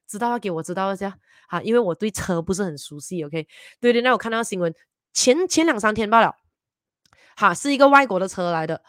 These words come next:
好像M P V这样子的。哈，然后呢，很多的高端客户都很喜欢，价钱也不便宜。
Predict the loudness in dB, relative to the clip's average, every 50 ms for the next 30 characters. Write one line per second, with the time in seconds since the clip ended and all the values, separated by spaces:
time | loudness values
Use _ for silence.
0 | _ -8 -6 -6 -4 -4 -6 -6 -6 -6 -8 -6 -6 -6 -6 -6 -6 -6 -6 -8
1 | -10 -10 -12 -14 _ _ _ _ -6 -4 -4 -2 -2 0 0 0 0 0 -2 -2
2 | -2 -2 0 0 0 0 0 0 -2 -2 -2 -4 -4 -2 -2 -2 -2 -2 -4 -4
3 | -6 -6 -10 -10 -10 -10 -8 -8 -10 -12 _ _ _ _ -2 0 0 0 0 -4
4 | -4 -4 -4 -4 -4 -6 -6 -6 -8 -8 -10 -14